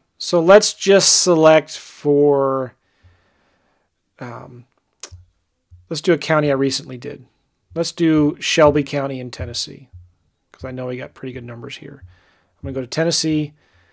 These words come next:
Shelby County is, uh, Memphis, I think, isn't it? We wanna know what are the most active zip codes in Shelby County. I'm gonna add that in here. So I went to county,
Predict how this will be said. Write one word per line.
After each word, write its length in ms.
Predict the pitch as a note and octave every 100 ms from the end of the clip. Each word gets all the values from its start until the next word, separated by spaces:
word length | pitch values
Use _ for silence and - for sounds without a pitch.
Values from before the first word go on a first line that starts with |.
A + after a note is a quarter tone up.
| _ _
Shelby 340 | - F3 E3 D#3+
County 400 | D#3+ D#3 D3+ C#3+
is, 320 | C3+ B2 B2
uh, 320 | B2+ A#2+ A#2+ A2+
Memphis, 520 | B2 C#3+ D3 B2 -
I 60 | C3
think, 280 | - A#2+ A#2+
isn't 180 | C3+
it? 160 | F3 - _ _ _ - _ _ _ _ - _ _ _ _ -
We 80 | F3+
wanna 180 | A3 F#3
know 140 | E3+
what 160 | D#3+ G#3+
are 60 |
the 60 | G3
most 220 | F3 - E3+
active 480 | D#3+ F3+ - F3
zip 280 | D3 D3+ D#3+
codes 460 | - C#3+ C3+ B2+ - _ _ _ _ _
in 180 | C#3+ C#3
Shelby 520 | C3+ - D#3+ E3 E3+
County. 500 | F3 C3+ A#2 A#2 B2+ _ - - _ - - _ _ _ -
I'm 60 | C3
gonna 160 | -
add 220 | - C#3 C3+
that 100 | C3
in 140 | B2
here. 260 | - C#3 - - - _ _
So 120 | -
I 40 | C3+
went 320 | C3+ D#3+ D3+
to 60 |
county, 540 | D#3 - E3+ E3+ E3+